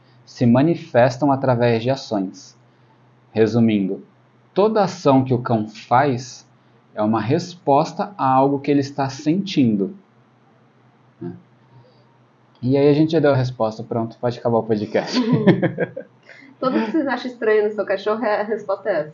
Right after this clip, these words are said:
Speaker 2: pronto.
Speaker 1: Exatamente. É. E essa emoção, ela não precisa ser negativa.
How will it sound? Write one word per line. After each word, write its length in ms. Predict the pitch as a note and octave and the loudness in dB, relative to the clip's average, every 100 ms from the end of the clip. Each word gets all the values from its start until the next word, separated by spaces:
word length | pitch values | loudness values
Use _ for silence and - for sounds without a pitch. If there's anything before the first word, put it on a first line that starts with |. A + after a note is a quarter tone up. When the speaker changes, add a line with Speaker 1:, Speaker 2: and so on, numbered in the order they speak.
| F#3 | -12
Speaker 2:
pronto. 300 | F3+ D#3+ - - _ - | -8 -8 -10 -16 _ -6
Speaker 1:
Exatamente. 1040 | A#2 G#2+ A2 A2 A#2 G#2+ F#2 F2+ F#2 - - _ _ - - _ - - - _ _ _ _ _ - | 0 2 2 2 0 0 -2 -6 -10 -20 -20 _ _ -20 -20 _ -14 -14 -20 _ _ _ _ _ -18
É. 300 | F2+ E2 D#2+ - _ _ _ _ _ _ _ _ - - | -14 -12 -14 -20 _ _ _ _ _ _ _ _ -16 -8
E 400 | G2+ G2 G2 G#2+ | -4 0 2 2
essa 260 | C3+ - | 2 2
emoção, 420 | E3 C#3+ B2 D3+ | 4 4 4 4
ela 140 | D3 C#3+ | 6 8
não 180 | D#3+ G3 | 6 6
precisa 380 | G#3+ G3 F3 | 4 2 0
ser 200 | D#3+ E3+ | 0 2
negativa. 680 | D3+ D#3 D#3+ D#3+ B2 G2+ G#2 | 4 4 4 0 0 0 -2